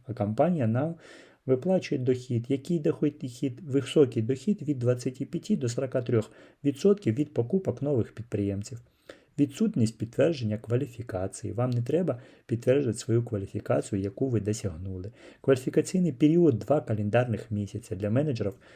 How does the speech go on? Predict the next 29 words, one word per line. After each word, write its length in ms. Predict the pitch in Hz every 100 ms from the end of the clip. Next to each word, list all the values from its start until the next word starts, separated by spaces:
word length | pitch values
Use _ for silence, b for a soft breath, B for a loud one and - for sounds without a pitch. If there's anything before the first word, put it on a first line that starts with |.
| B
це 140 | - 135
чотири 480 | - - 98 98
місяці. 560 | 98 98 98 104 - 98 - _ _ _ - _ _ - - -
Винагорода 600 | - 135 131 135 170 139 117 B -
нараховується 680 | 117 117 156 151 117 -
відповідно 580 | 107 117 110 110 135 113 107
до 260 | - 113 135
кваліфікації 840 | 135 113 113 107 - 143 - 107
на 80 | 110
момент 360 | 110 110 139 120
замовлення, 760 | 104 101 117 123 117 104 113
а 160 | 123 123
не 160 | 117
у 80 | 101
кінці 400 | 95 98 95 120
місяця. 600 | 110 95 95 - 98 107 107 B B B B B
Виплата 420 | - 165 131 113 120
нагороди 640 | 120 113 123 139 165 113 B B B
від 160 | 120 120
роздрібної 500 | 135 139 120 110 107
ціни 340 | - 110 123
товару 440 | 147 101 110 127 104
без 240 | 92 123
П 180 | - 95
Д 140 | 85
Ф. 280 | 85 90 101 _ _ B B B B B -
Е, 520 | 113 107 107 107 107 196
міжнародний 680 | 190 135 131 143 165 196 156
бізнес. 560 | 117 101 104 101 101 -